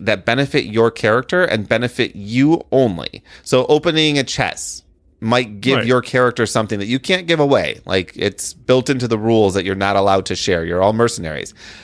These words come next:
Speaker 2: Right.
Speaker 1: Are you gonna run for a chest, or are you gonna say, "Oh, I don't need whatever I know that's gonna be, so you go get that instead"?
Speaker 2: Um, usually that's how it works. Like, if, if a character is closer or if it's advantageous,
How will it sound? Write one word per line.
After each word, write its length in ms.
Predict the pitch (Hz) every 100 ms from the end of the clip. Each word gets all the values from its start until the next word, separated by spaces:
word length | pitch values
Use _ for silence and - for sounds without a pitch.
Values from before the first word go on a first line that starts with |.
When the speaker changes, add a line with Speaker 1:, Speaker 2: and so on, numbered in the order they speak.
| -
Speaker 2:
Right. 220 | 117 104
Speaker 1:
Are 120 | 135 131
you 180 | 165
gonna 180 | 196 208
run 320 | 147 135 160
for 220 | 165 175 151
a 40 |
chest, 440 | - 127 131 - -
or 120 | 135 127
are 100 | 123
you 100 | 131
gonna 140 | 135
say, 380 | 135 120 113 113 - _
"Oh, 260 | 160 127 113 -
I 100 | 151
don't 280 | 175 131 131
need 560 | 135 131 127 117 110 -
whatever 460 | - 127 127 123 120
I 100 | 113
know 240 | 110 113
that's 200 | 113 107
gonna 180 | 117 101
be, 520 | 87 98 101 139 220 - -
so 160 | - 139
you 220 | 120 143
go 160 | 147 127
get 180 | 120 113
that 160 | 98
instead"? 560 | 92 87 - 73 - - _ _ -
Speaker 2:
Um, 840 | 135 117 120 117 117 113 113 117 147
usually 840 | 135 151 175 156 139 123 117 113
that's 240 | 113 110 -
how 180 | 104 101
it 80 |
works. 420 | 104 98 - - -
Like, 300 | 110 104 101
if, 280 | 117 - - -
if 120 | 117
a 40 | 135
character 400 | - 147 143 131
is 100 | 113
closer 680 | - 131 127 139 123 123 123
or 240 | 110 107
if 140 | 104 113
it's 140 | - -
advantageous, 1080 | 113 107 107 - 110 107 117 131 - -